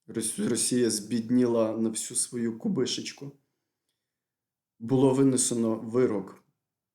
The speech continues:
по збиттю Боїнга М Ейч сімнадцять. Не прямо, це вирок напряму Путіну.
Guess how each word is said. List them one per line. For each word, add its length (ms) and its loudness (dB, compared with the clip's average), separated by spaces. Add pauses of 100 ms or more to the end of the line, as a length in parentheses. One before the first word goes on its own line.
(500)
по 300 2 (240)
збиттю 680 -4
Боїнга 720 0
М 160 -2
Ейч 240 -4
сімнадцять. 680 -6 (1200)
Не 180 4
прямо, 440 2
це 200 0
вирок 480 -2
напряму 680 -6 (100)
Путіну. 360 -20